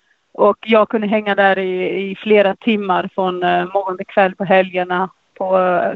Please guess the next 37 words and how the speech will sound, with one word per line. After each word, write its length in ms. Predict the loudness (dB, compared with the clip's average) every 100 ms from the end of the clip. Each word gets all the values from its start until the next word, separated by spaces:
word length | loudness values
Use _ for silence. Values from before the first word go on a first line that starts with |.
| 0
direkt 380 | 0 0 -2
efter 200 | -6 -6
skolan 540 | -8 -4 -2 2 0 0
och 80 | -4
så 80 |
tog 160 | -4 -2
jag 80 | 0
sista 300 | -2 -2 -2
bussen 300 | -2 -4 0
hem. 340 | 2 2 0 -8 _ -20 -20 _ _
Så, 280 | 2 4 6
eh, 460 | 4 2 -2 -8 -10 -14 _
jag 320 | -6 -4 -2
satt 300 | -2 -2 -4
och 360 | -4 -2 -4 -4
tänkt-, 420 | -4 -4 -6 -10
och 260 | -6 -6 -2
tittade 480 | -2 -2 -4 -4
på 100 | -4
en 140 | -6 -2
massa 360 | -2 -2 -4
träningar, 800 | -2 2 4 2 0 -2 -2 -4 _ _ _ _ _ _
eh, 640 | 0 2 4 4 4 0 -4 _ _ _ -8
i 380 | 0 4 4 4
de 220 | 2 4
olika 320 | 4 4 4
sp-, 260 | 0 -2 -2
inom 220 | 0 2
de 160 | 0 2
olika 280 | 2 2 0
sporterna. 640 | 0 -4 -2 0 2 2
Och 180 | 2 2
jag 160 | 2
fastnade 400 | 0 -4 0 0
väldigt 280 | 2 0 0
mycket 320 | -8 -4 -4
för 360 | 2 4 4 0